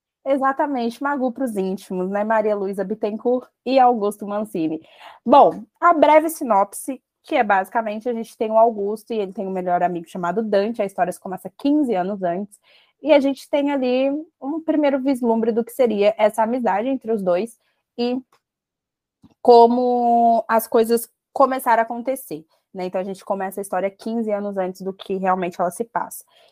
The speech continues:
Esse é o prólogo do livro. Logo, quando a gente começa, a gente tem a Maria Luísa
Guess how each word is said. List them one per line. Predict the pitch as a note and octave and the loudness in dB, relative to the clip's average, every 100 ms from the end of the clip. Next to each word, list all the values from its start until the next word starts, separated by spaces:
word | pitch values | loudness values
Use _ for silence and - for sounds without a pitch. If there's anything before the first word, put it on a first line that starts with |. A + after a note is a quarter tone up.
| - | -2
Esse | - | 4
é | |
o | A3+ | 4
prólogo | - A3+ E3+ F3 F#3 | 6 6 8 6 0
do | G3 | -4
livro. | G3+ - D#3+ F#3+ _ | -6 -10 -16 -20 _
Logo, | - C#4+ D4 C#4 | 2 4 4 0
quando | C4+ B3 | -2 0
a | A#3+ | -2
gente | A3+ A3 | -2 -6
começa, | - B3 A3 B3 | -4 0 0 0
a | |
gente | A#3 G#3+ - | -4 -6 -2
tem | A3 G#3 | -2 0
a | G#3 G#3+ - | -2 -4 0
Maria | D4+ G3+ F3 | 0 2 0
Luísa | A3 G#3 G#3+ A#3 | 0 -2 -2 -6